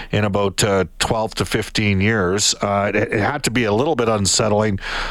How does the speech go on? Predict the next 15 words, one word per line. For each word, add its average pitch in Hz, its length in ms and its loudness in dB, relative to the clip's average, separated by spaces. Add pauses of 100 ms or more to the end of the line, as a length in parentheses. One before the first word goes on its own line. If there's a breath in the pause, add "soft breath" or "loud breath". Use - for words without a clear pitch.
(120)
leaving 120 340 0
an 110 80 0
organization 117 720 0
that 107 80 0
you 101 140 0
started 110 440 0
your 107 120 0
career 104 220 0
and 104 100 0
had 101 80 0
a - 20 2
lot 104 160 2
of 98 80 0
success - 560 0
with. 98 300 -2